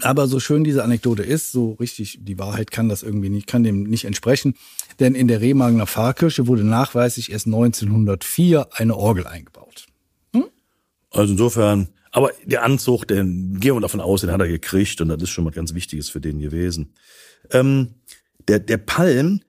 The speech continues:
Speaker 2: der hatte noch andere Freunde, so war das zum Beispiel auch Johann Franz Weber.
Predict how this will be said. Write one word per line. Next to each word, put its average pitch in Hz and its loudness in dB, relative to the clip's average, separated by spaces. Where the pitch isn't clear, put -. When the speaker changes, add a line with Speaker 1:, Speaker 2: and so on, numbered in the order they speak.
Speaker 2:
der 98 4
hatte 143 0
noch 123 2
andere 151 2
Freunde, 120 2
so 123 2
war 143 6
das - -2
zum 120 -2
Beispiel - -2
auch 110 -4
Johann 135 4
Franz 120 0
Weber. 107 2